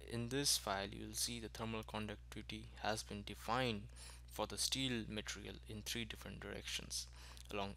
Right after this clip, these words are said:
X, Y, and Z. Along the X direction, it has ten watt per meter Kelvin, along Y it is twenty watt per meter Kelvin, and along Z it is fifteen watt per meter Kelvin. Now I'll show you how to use this in the C F X pre.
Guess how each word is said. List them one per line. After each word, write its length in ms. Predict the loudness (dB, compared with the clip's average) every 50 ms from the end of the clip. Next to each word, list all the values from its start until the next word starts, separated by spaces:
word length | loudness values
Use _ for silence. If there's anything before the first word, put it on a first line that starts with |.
| 4
X, 460 | 4 4 4 4 4 4 6 6 6 2 -2 -6 -8
Y, 240 | -4 -2 -2 -2 -2 -4
and 200 | -6 -4 2 6
Z. 220 | 8 8 8 6 2 -6 -12 -12 -14 -14 -14 -14 -14 -14 -14 -14 -14 -14 -14 -14 -14 -14 -12 -10 -10 -10 -10 -10 -10 -10 -4 2
Along 220 | 6 6 8 8 6
the 120 | 6 6
X 160 | 6 8 6
direction, 540 | 6 6 4 4 4 6 4 4 2 0 0 0
it 80 | 0
has 240 | 0 2 2 4 6
ten 380 | 8 8 10 8 8 4 2 -2 -6 -4 2
watt 260 | 6 6 6 6 2
per 60 | -2 -2
meter 240 | -2 0 0 -2
Kelvin, 460 | -2 -2 -2 -4 -4 -4 -4 -4 -4 -4
along 260 | -4 -4 -4 -4 -4 0
Y 180 | 4 6 6 6
it 140 | 4 2
is 140 | 0 2 2
twenty 280 | 2 2 0 0 -2 -2
watt 260 | -2 -2 -2 -2 -2
per 60 | -2
meter 260 | -2 -2 -2 -4 -4 -4 -2
Kelvin, 360 | -4 -4 -4 -4 -8 -8 -8 -8 -8 -8
and 100 | -8 -8
along 200 | -8 -8 -8 -6
Z 260 | -4 -2 -2 -2 -2 -4
it 80 | -6 -6
is 140 | -6 -6 -4
fifteen 420 | -2 -2 0 2 2 2 2 0 -4
watt 160 | -4 -6 -6
per 80 | -6 -8
meter 240 | -6 -6 -6 -6 -6
Kelvin. 340 | -6 -8 -8 -8 -8 -10 -10 -10 -12 -12 -10 -8 -8 -8 -8 -8 -10 -6 0
Now 220 | 4 6 8 8 6
I'll 80 | 6
show 240 | 4 4 4 4 4
you 220 | 2 2 0 -4 -6 -10 -2 0
how 140 | 2 2 2
to 120 | 0 -2
use 380 | -2 -2 0 0 0 0 0 -2
this 420 | -2 -2 -2 0 2 2 2 0 -2 -8 -14 -14 -14 -14 -14 -14 -6 -2
in 200 | 0 0 0 0
the 160 | -2 -2 -4 -6 -8 -6
C 220 | -4 -2 0 0
F 160 | -2 -2 -4
X 140 | -2 -2 -2
pre. 300 | -2 -2 -2 -2 -2 -4